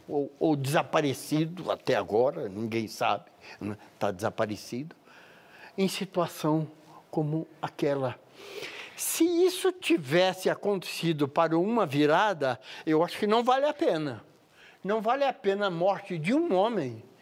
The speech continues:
para fazer uma transformação de alguma coisa. Eu acredito que não. Eu acredito que não. Eu acho que essa transformação deve vir, conforme eu já disse aqui, pela ação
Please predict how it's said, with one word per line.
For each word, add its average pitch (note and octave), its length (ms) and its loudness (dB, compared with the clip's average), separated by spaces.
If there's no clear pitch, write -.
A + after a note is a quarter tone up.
para D#3+ 200 2
fazer D#3+ 320 0
uma F3 200 2
transformação G3 960 2
de F#3+ 80 -2
alguma G3 320 0
coisa. G#2+ 480 -4
Eu D#3 160 4
acredito D3+ 560 -2
que A#3+ 100 -2
não. A#2 220 0
Eu G#2+ 120 -2
acredito A2+ 520 -8
que F3 100 -8
não. G#2 240 -14
Eu F#3+ 160 2
acho C#3 400 0
que F#3 160 0
essa A#3+ 260 0
transformação E3 960 -2
deve C3 400 0
vir, A#3+ 320 -2
conforme B2+ 580 2
eu G#2+ 100 0
já A#2 180 0
disse A#2 360 0
aqui, F3+ 460 -4
pela C3 260 4
ação G#3 520 2